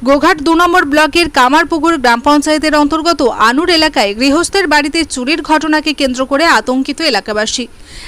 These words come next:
জানা যায়, আনুর এলাকার বাসিন্দা তুহিন রায়ের বাড়িতে গতকাল রাত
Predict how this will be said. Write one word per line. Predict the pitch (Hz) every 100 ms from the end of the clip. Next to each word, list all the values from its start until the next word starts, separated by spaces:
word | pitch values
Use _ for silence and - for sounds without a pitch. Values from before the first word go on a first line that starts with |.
| -
জানা | 254 254
যায়, | 247 262
আনুর | 254 254 330 339
এলাকার | 262 277 302 294 247 269 - -
বাসিন্দা | 247 269 - 339 233 202 - -
তুহিন | 285 285 403 370
রায়ের | 339 277
বাড়িতে | 254 262 269 320
গতকাল | 240 226 285 294 302 262
রাত | 240